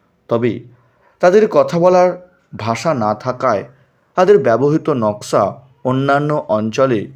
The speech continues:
ছড়িয়ে পড়ার সুযোগ ছিল না। এই যুগের মানুষ পাথর ছাড়াও হাড় ও কাঠেরও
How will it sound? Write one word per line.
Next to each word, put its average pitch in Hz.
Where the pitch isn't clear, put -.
ছড়িয়ে 131
পড়ার 127
সুযোগ 104
ছিল -
না। 64
এই 208
যুগের 247
মানুষ 147
পাথর 120
ছাড়াও 117
হাড় 135
ও 123
কাঠেরও 120